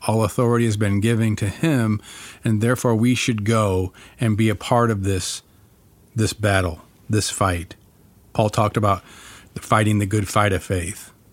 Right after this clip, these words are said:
And so Jesus is ruling in, right now in the midst of his enemies.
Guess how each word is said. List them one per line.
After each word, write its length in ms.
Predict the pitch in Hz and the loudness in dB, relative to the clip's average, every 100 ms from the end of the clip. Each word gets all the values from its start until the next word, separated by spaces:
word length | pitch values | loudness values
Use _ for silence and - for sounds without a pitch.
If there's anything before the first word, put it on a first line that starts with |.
| - - - _ _ _ _ _ _ - | -20 -20 -20 _ _ _ _ _ _ -4
And 140 | 104 | 0
so 300 | 117 107 95 - 127 113 | 0 0 -4 -6 -4 -2
Jesus 480 | 110 127 120 120 104 | 2 2 2 0 0
is 200 | 110 107 | 0 2
ruling 560 | 117 139 139 139 127 | 2 4 4 4 2
in, 320 | 117 117 107 | 2 0 2
right 180 | 123 123 | 2 2
now 300 | 123 120 120 | 2 2 2
in 180 | 113 113 | 2 2
the 80 | 107 | 4
midst 400 | 107 120 123 113 | 4 2 0 -2
of 120 | 98 | 0
his 140 | 107 | 2
enemies. 540 | 98 92 87 127 - | 2 0 -4 -8 -12